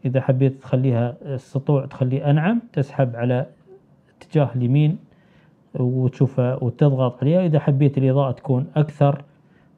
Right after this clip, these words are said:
قوة ممكن تاخذ البرايتنس اللي هي شو تشوفونه هني، وممكن تخلونه الوضوح، درجة الوضوح ممكن نخليها أقل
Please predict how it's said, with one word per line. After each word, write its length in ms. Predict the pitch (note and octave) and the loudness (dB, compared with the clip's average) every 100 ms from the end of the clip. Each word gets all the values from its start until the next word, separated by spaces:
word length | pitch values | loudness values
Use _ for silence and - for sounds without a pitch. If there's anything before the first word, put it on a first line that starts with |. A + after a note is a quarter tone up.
| _ | _
قوة 380 | D#3+ E3 F3+ F3 - | 2 6 6 4 -4
ممكن 360 | C3 B2+ C3+ C3 | -2 -2 0 0
تاخذ 340 | C#3 B2+ C3 | 2 0 0
البرايتنس 840 | B2+ A#2+ B2+ C#3 D3+ E3+ D#3 - _ _ - | 0 0 2 0 2 0 0 -4 _ _ -8
اللي 200 | A#2 A#2 | -4 -2
هي 120 | A#2+ | -4
شو 300 | A#2 C3 C#3 C#3 _ _ _ _ | -4 -4 -4 -8 _ _ _ _
تشوفونه 420 | _ C3+ B2 C#3 A#2+ | _ 2 4 4 4
هني، 260 | C#3+ F#3+ F#3+ _ - - - | 4 2 0 _ -20 -12 0
وممكن 440 | D#3+ G3 F3 F3 | 4 4 6 4
تخلونه 600 | D3 - D3+ D#3+ D#3+ D#3+ | 4 2 2 2 2 2
الوضوح، 640 | E3+ C#3 C#3 C#3+ E3+ F3 - | 0 2 2 4 4 2 2
درجة 340 | C3 C3+ C3+ C3 | 2 2 0 0
الوضوح 460 | B2 B2 D3 D#3+ | -2 0 0 0
ممكن 260 | C3+ A#2+ C3 | -2 -2 -2
نخليها 560 | A#2+ - C3 B2+ A2 G#2+ _ _ _ _ | -4 -2 -2 0 -2 -6 _ _ _ _
أقل 320 | - E3+ A3+ | -2 2 2